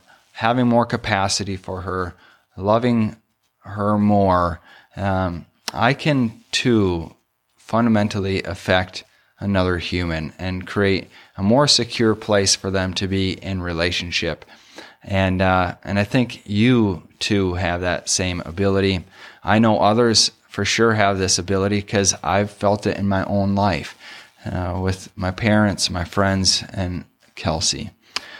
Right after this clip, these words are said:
So I know that there was a lot there and, and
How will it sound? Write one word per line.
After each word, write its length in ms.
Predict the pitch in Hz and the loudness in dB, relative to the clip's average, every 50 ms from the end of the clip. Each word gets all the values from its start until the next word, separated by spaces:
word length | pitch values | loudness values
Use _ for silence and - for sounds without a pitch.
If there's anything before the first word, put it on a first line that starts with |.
| - - - | -14 -6 -2
So 420 | - - 131 123 123 120 104 - - - - - - _ - | 2 4 4 4 4 2 -2 -6 -14 -20 -20 -20 -20 _ -2
I 120 | - 123 | 0 2
know 240 | 135 139 139 180 214 | 4 6 6 6 4
that 160 | 202 170 - | 4 2 4
there 140 | - 156 147 | 4 4 4
was 120 | 139 117 | 4 4
a 60 | 113 107 | 2 2
lot 340 | 107 107 104 110 110 - | 2 4 2 2 0 2
there 460 | - 101 98 98 101 101 101 95 104 - _ _ - | 2 4 4 6 4 4 2 0 -4 -10 _ _ -6
and, 500 | 101 107 107 107 104 104 104 98 95 95 - _ - - - - | -2 0 0 2 2 0 0 -2 -4 -8 -14 _ -20 -20 -18 -12
and 500 | - 98 98 82 107 107 101 95 92 - | -8 -6 -4 -2 0 0 -2 -2 -4 -8